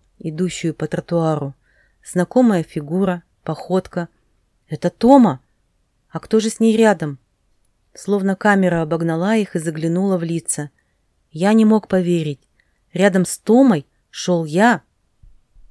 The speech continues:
Но этого не может быть. Я никогда не был в этом городе и с Томой раньше не встречался. Это что, моя фантазия? Может быть, это какие-то мечты?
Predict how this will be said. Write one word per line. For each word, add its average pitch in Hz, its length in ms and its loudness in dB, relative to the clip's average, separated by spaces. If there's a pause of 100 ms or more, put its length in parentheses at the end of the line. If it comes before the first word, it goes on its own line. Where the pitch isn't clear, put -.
(140)
Но 156 160 -2
этого 160 260 -6
не 170 160 -2
может 180 320 0
быть. 208 340 0 (320)
Я 175 140 -2
никогда 190 400 0
не 240 180 6
был 220 160 2
в 180 80 -2
этом 175 240 0
городе 147 520 -4 (220)
и 175 60 -8
с - 140 -6
Томой 247 340 6
раньше 175 320 0
не 160 80 -2
встречался. 143 760 -8 (640)
Это 160 200 -4
что, - 280 2
моя 175 220 0
фантазия? 185 800 0 (680)
Может 170 360 -2
быть, 165 180 -8
это 165 140 -10
какие-то - 440 -6
мечты? 233 600 -2